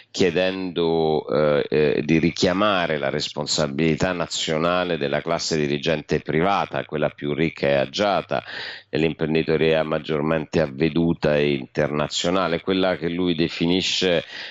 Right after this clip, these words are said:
la borghesia produttiva che, eh, ha dato prova di grande generosità personale e aziendale e che dovrebbe assumere, eh, un progetto per il Paese.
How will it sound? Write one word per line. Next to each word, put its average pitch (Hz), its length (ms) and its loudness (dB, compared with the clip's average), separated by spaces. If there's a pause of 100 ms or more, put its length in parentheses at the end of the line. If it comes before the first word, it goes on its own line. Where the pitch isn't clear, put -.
(120)
la 78 120 0
borghesia 82 800 2
produttiva 85 1000 0
che, 76 640 2
eh, 73 400 2
ha 78 140 0
dato 82 640 0
prova 82 400 0
di 73 100 -2
grande 82 380 0
generosità 73 720 -2
personale 82 640 -2
e 82 40 2
aziendale 92 840 0 (360)
e - 120 -4
che 113 200 0
dovrebbe 120 540 0
assumere, 95 1080 2
eh, 80 320 2
un 90 160 -2
progetto 85 640 -2
per 71 180 -2
il 69 160 -2
Paese. 57 560 0